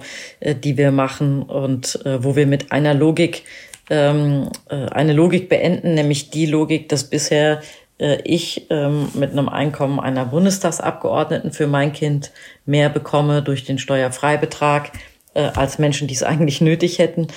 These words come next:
äh, sondern, äh, wir sorgen auch dort für mehr Gerechtigkeit, nämlich dass die, die es brauchen, auch mehr für ihr Geld beko-, äh, für ihr Kind bekommen, damit eben niemand mehr wegen seiner Kinder in Deutschland arm wird.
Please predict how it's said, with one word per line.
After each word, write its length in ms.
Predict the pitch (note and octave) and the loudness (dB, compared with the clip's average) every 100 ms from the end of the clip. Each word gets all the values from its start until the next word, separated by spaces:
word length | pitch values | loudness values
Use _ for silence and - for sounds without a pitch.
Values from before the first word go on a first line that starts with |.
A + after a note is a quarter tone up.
| - - - | -14 -20 -12
äh, 140 | - D3 | -4 -2
sondern, 640 | C#3+ D3 C#3+ C#3 C#3+ C3+ - | 2 2 4 2 2 -2 -4
äh, 260 | B2+ C3 | -4 -2
wir 120 | A#2+ C3 | -2 0
sorgen 320 | C3 C3+ C#3+ | 2 2 0
auch 160 | A#2 | -4
dort 180 | C3+ D3 | -2 -2
für 120 | - | 0
mehr 160 | D3+ C#3 | 0 2
Gerechtigkeit, 720 | C#3 C#3+ C#3+ D3+ C#3+ C#3 C#3 | 0 -2 -4 -6 -4 -4 -2
nämlich 260 | C#3 C3+ B2 | -2 -2 -4
dass 200 | C3+ - | -6 -4
die, 180 | D3 C#3+ | -6 -6
die 100 | C3 | -6
es 120 | - | -8
brauchen, 460 | - B2+ C3+ C#3+ - - - - | -4 -2 -2 -4 -8 -12 -20 -12
auch 140 | - - | -10 -2
mehr 160 | D3 C#3+ | 0 0
für 140 | - | -2
ihr 120 | C#3 | -4
Geld 280 | C#3 C3+ C3 - _ | 0 0 0 -8 _
beko-, 360 | C3 - C#3+ - | -8 -2 0 2
äh, 80 | B2 | 0
für 180 | - | 0
ihr 140 | C#3 C#3 | -2 0
Kind 240 | - E3 | 0 0
bekommen, 480 | - - D3+ E3 D#3+ | -2 -2 0 0 0
damit 440 | D3 C#3 C#3+ D3 - - - - | 0 2 2 0 -8 -20 -20 -4
eben 380 | D3 D3+ D3 | 0 2 4
niemand 380 | C#3 D3 D3+ C3+ | 4 2 2 0
mehr 220 | C#3 C#3 | 2 2
wegen 260 | B2 D3 D#3+ | 2 2 0
seiner 320 | C#3+ C#3 C3+ | 0 0 0
Kinder 400 | C#3 - C#3+ C#3 | -2 0 0 0
in 100 | - | 0
Deutschland 440 | B2 B2+ - C3 B2 | -2 -2 -4 -4 -2
arm 260 | B2 B2+ | -4 -2
wird. 260 | B2+ C3 | -2 -4